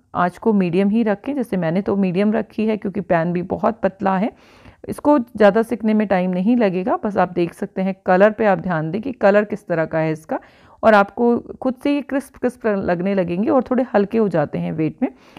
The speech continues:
तो ये देखिए इस तरह से इस टाइम पे almost done है। मैंने यहाँ पर गैस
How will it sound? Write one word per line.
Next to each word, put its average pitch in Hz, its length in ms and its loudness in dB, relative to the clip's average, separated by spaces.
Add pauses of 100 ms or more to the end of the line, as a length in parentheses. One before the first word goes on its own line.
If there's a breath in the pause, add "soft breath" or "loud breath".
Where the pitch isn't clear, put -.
(160 loud breath)
तो 226 60 0
ये 202 140 4
देखिए - 440 -4
इस - 160 -10
तरह 208 240 2
से 247 160 -4
इस - 220 -8
टाइम 170 200 0
पे 220 200 -2
almost 190 460 2
done 170 280 2
है। 214 140 0 (380 soft breath)
मैंने 196 180 2
यहाँ 202 160 2
पर 185 160 0
गैस 170 280 0